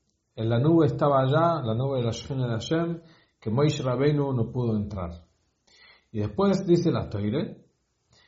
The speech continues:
que cuando la nube subía del Mishkan, ahí Bnei Israel iban, seguían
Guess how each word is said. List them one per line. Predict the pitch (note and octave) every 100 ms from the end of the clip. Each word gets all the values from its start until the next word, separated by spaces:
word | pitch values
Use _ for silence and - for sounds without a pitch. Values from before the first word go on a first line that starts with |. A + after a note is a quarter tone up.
| _ _
que | - A#2 G#2 G#2 - _ _ _ _ _ _ _ _ _ _ _
cuando | - A#2 A2 G#2+
la | G#2+
nube | B2 F#3+ D#3 A2+ G#2 - _ _ _
subía | - - C3 A2 A#2 G#3+ A#3 D3 C#3+ C#3+ -
del | A#2 C3+ C3+
Mishkan, | C#3 C3 - - D#3 F3+ F#3 - - _ _ _ _ _ -
ahí | B2 C#3+ F3+ D#3 D3+ D3+ - -
Bnei | A2 A#2+ C3 B2+
Israel | - A#2+ B2 B2 A#2 A#2+ - _ _ _ _ _ _ _ _ _ _ _
iban, | B2+ B2+ A#2+ A#2+ A#2 A#2 -
seguían | - A2+ A2+ A#2 A2+ A2 A2